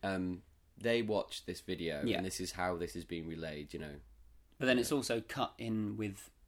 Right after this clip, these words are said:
Speaker 2: the found footage stuff isn't just found footage, it's also being filmed properly, you know, them filming it. So it's not just all sort of, you know, Blair Witch Project style.
Speaker 1: Which is really good, because I really don't like films where it's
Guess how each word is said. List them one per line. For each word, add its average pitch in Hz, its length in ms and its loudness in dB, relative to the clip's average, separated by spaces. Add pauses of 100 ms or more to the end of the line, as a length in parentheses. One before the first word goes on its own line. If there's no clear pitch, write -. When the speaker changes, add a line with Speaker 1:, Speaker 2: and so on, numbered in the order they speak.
(160)
Speaker 2:
the 117 160 -8
found 127 360 2
footage 117 320 -4
stuff - 220 -2
isn't 110 240 0
just 107 220 2
found 101 200 -2
footage, - 260 -10
it's - 160 -6
also 92 460 -2 (320)
being 98 160 2
filmed 92 340 -2
properly, 87 560 -4 (100)
you 98 120 -2
know, 87 160 -4 (200)
them 92 540 4
filming 101 460 0
it. - 100 -10 (100)
So - 180 -4
it's 98 260 -2
not - 240 0
just 98 320 -2
all 90 260 -2 (340)
sort 95 200 -6
of, 85 140 -6 (120)
you 95 60 -8
know, 85 140 -8 (180)
Blair 90 160 -6
Witch 90 180 -8
Project - 340 -10
style. - 340 -10 (320)
Speaker 1:
Which 165 180 4
is 151 120 2
really 143 240 6
good, 117 280 8
because 98 460 0
I 104 120 6
really 98 440 2
don't 95 320 0
like 90 300 0
films 87 380 -2
where 85 120 0
it's - 140 -6